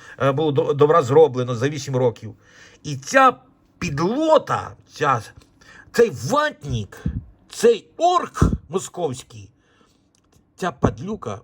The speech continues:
уродська, цей виродок, недоносок, творить такі безчинства і свавілля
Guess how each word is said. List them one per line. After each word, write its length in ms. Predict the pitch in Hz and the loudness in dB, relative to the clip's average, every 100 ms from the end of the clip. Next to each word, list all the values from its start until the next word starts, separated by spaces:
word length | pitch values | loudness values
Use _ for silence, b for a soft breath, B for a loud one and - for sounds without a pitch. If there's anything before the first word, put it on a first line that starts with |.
| - | -8
уродська, 580 | 139 135 107 - 98 104 | -4 -4 -6 -14 -20 -8
цей 140 | 151 | -4
виродок, 1120 | 123 104 113 254 339 320 285 139 151 - - - _ _ | -4 -6 0 2 2 0 -2 -2 -4 -4 -12 -20 _ _
недоносок, 1120 | 151 175 135 139 147 320 - - - _ _ _ _ _ _ _ _ _ _ _ _ _ _ _ _ _ _ _ _ _ _ | -10 -8 -4 -6 -4 -4 -4 -8 -12 _ _ _ _ _ _ _ _ _ _ _ _ _ _ _ _ _ _ _ _ _ _
творить 500 | - 233 320 320 196 | 2 2 2 -2 -6
такі 260 | 175 135 139 | -18 -18 -16
безчинства 840 | 117 110 - - 202 - - 104 - | -12 -12 -12 -12 -14 -14 -14 -16 -14
і 120 | 135 | -16
свавілля 640 | - 123 110 175 143 101 | -8 -8 -8 -10 -12 -14